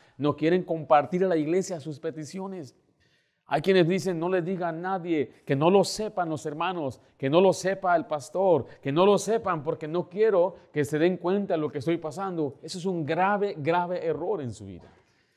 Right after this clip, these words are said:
Tiene que aprender, mi querido hermano y hermana, que nosotros necesitamos aprender que el sufrimiento es colectivo. Cuando uno se duele, todo el cuerpo duele, dice la Biblia.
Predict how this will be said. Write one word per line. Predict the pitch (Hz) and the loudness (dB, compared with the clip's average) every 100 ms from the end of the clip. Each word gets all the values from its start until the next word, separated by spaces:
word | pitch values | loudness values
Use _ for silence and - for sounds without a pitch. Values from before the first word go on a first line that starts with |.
| _ _ _ _ _ | _ _ _ _ _
Tiene | - 165 165 | -4 2 6
que | 190 | 6
aprender, | 185 175 170 196 208 156 135 | 4 2 4 6 6 4 -2
mi | 143 131 | -6 2
querido | 143 175 160 | 6 8 8
hermano | 151 170 156 | 4 2 2
y | |
hermana, | 147 135 139 165 | -2 -4 -6 -8
que | 160 156 | -6 -8
nosotros | 147 147 - 160 185 | -4 -4 -2 -2 0
necesitamos | 180 151 151 139 156 165 185 | -2 -2 -2 0 0 2 0
aprender | 156 131 143 143 180 190 165 - _ | 0 -2 -4 -4 0 2 0 -2 _
que | 160 | -2
el | 143 | 2
sufrimiento | 170 151 147 147 185 190 180 165 | 2 2 -2 0 0 0 -4 -8
es | 165 - | -10 -8
colectivo. | 160 143 143 185 165 139 107 _ _ | -2 -2 -2 -8 -6 -8 -10 _ _
Cuando | 135 143 135 | 0 2 4
uno | 151 214 220 170 | 6 6 4 -2
se | - | -4
duele, | 135 143 147 185 185 - - | -4 -2 0 0 -2 -10 2
todo | 175 190 | 4 4
el | 180 156 | 2 -2
cuerpo | - 208 202 170 | 0 2 2 -2
duele, | 156 185 214 170 | -4 -4 -4 -4
dice | 139 127 | -4 -4
la | 131 | -6
Biblia. | 127 123 107 110 | -4 -6 -8 -10